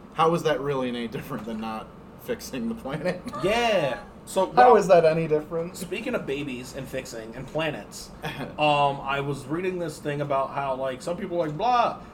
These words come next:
Speaker 2: vaccines cause autism." Um,
Speaker 1: Okay.
Speaker 2: spoiler alert: uh, they do. But anyway, that notwithstanding,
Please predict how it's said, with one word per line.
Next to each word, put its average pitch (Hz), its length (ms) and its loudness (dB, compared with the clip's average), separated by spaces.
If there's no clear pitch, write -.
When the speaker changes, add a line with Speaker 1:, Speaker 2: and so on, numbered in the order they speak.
Speaker 2:
vaccines 202 720 0
cause 202 280 6
autism." 196 500 0
Um, 139 340 6
Speaker 1:
Okay. 120 180 -4
Speaker 2:
spoiler 170 460 8
alert: 180 360 6
uh, 143 260 4
they 139 140 -4
do. 139 400 0
But 165 180 8
anyway, 165 320 4
that 165 240 4
notwithstanding, 156 840 -2